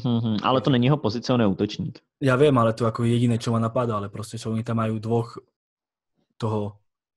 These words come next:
Speaker 2: jak sa volá, Ashley Barnes?
Speaker 1: Yes.
Speaker 2: A ešte niekoho, proste nespomínam si rýchlo na tie mená ich. Proste dve veľké obludy,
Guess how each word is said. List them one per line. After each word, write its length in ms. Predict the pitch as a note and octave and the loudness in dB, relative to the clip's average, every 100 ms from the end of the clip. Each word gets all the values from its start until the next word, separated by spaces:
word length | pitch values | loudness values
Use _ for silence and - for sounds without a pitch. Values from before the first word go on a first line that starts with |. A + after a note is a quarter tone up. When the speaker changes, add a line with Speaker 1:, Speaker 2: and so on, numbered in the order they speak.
| _ _ _ _ - | _ _ _ _ -14
Speaker 2:
jak 120 | A#2+ - | -12 -8
sa 80 | |
volá, 160 | C3 B2+ | -6 -6
Ashley 320 | B2+ - B2+ | -8 -6 -4
Barnes? 480 | A2+ A#2 C#3+ D3+ - _ _ _ - | -2 -2 -2 -8 -16 _ _ _ -2
Speaker 1:
Yes. 320 | B2 A#2+ - _ _ _ _ _ _ G#2 | 0 0 -4 _ _ _ _ _ _ -8
Speaker 2:
A 80 | |
ešte 240 | G#2 - G#2+ | -8 -8 -8
niekoho, 320 | G2+ G2+ A2 G2+ | -8 -6 -6 -6
proste 320 | G2+ - G2+ | -10 -12 -12
nespomínam 560 | G2+ - - G#2+ G#2 G#2 | -12 -14 -12 -10 -8 -10
si 160 | - | -10
rýchlo 240 | A2 - A2 | -10 -8 -10
na 80 | |
tie 120 | G2+ G2+ | -10 -8
mená 240 | G#2 A#2 | -4 -2
ich. 160 | A#2 A#2 - _ _ - _ | -2 -6 -12 _ _ -20 _
Proste 560 | G#2+ A2 - A#2 A2 | -8 -8 -6 -4 -4
dve 240 | A2+ A#2 C3 | -2 0 0
veľké 320 | B2+ A#2+ A#2 | 0 0 0
obludy, 720 | A2+ A#2+ C3 C3+ C3 B2 - | 0 2 2 4 2 0 -6